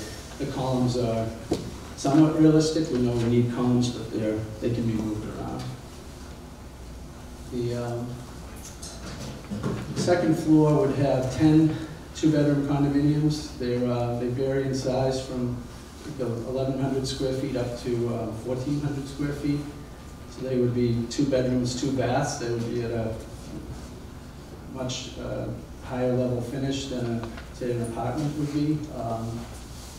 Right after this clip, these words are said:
and, you know, the amenities that would be provided different from an apartment, such as laundry, and, uh, and each unit would have its own laundry.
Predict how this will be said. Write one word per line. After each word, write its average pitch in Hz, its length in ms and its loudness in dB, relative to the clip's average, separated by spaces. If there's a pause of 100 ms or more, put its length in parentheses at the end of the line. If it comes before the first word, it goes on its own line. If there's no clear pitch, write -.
(400)
and, 110 180 -4 (480)
you - 60 -6
know, 113 80 -2
the 113 140 -2
amenities 127 560 2
that 120 120 -2
would 113 180 -4
be 113 240 2 (100)
provided 113 440 -2
different 117 400 -4
from 107 140 -8
an 107 180 -4
apartment, - 380 -6
such 113 240 -6
as 110 180 -6
laundry, 107 480 -2
and, 101 180 -2 (600)
uh, 110 420 0 (120)
and 147 180 4 (120)
each - 140 2
unit 120 220 2
would 117 100 -4
have 113 180 -2
its 110 160 -4
own 107 220 0
laundry. 107 320 0